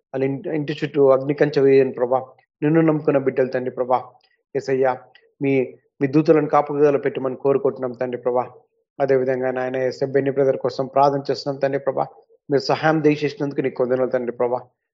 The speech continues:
మరి నాయన యేసే ప్రభా, తను కూడా హాస్పిటల్ ఉంటుండగా నాయన యేసే ప్రభా, మీరు సహాయం దయచేయండి, మంచి ఆరోగ్యం తెచ్చండి, త్వరగా కోలుకున్నందుకు నీకు వందనాలు తండ్రి ప్రభా. ఇది ఒక గొప్ప సాక్ష్యము తండ్రి నాయన యేసే ప్రభా. మా ప్రార్థనలు విని నాయన యేసే ప్రభా, మాకు ఎన్నో జవాబులు ఇచ్చినందుకు నీకు వందనాలు తండ్రి ప్రభా.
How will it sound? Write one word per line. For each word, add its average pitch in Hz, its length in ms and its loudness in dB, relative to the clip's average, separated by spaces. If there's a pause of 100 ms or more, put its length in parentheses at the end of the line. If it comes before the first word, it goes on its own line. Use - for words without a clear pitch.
(160)
మరి 131 180 4
నాయన 127 240 0
యేసే 127 300 -4
ప్రభా, 127 260 0 (600)
తను 147 180 4
కూడా 151 120 8
హాస్పిటల్ 139 440 0
ఉంటుండగా 127 360 -6
నాయన 123 220 -4
యేసే 123 200 -8
ప్రభా, 127 240 -2 (360)
మీరు 135 200 -2
సహాయం 139 260 -4
దయచేయండి, 143 440 2 (400)
మంచి 143 280 0
ఆరోగ్యం 143 340 6
తెచ్చండి, 143 300 0
త్వరగా 160 540 2
కోలుకున్నందుకు 165 680 2
నీకు 135 240 -2
వందనాలు 131 260 -2
తండ్రి 120 220 -4
ప్రభా. 123 160 -2 (280)
ఇది 131 100 -4
ఒక 127 240 -4
గొప్ప 131 180 -2
సాక్ష్యము 143 500 -4
తండ్రి 127 300 -6
నాయన 127 140 -6
యేసే 123 300 -12
ప్రభా. 127 180 -4 (500)
మా 139 40 -2
ప్రార్థనలు 151 640 4
విని 165 220 4
నాయన 135 260 0
యేసే 131 300 -2
ప్రభా, 131 200 0 (380)
మాకు 135 280 -2
ఎన్నో 156 180 0
జవాబులు 147 420 0
ఇచ్చినందుకు 131 380 -10
నీకు 127 240 -6
వందనాలు 127 240 -6
తండ్రి 123 320 -8
ప్రభా. 117 200 -4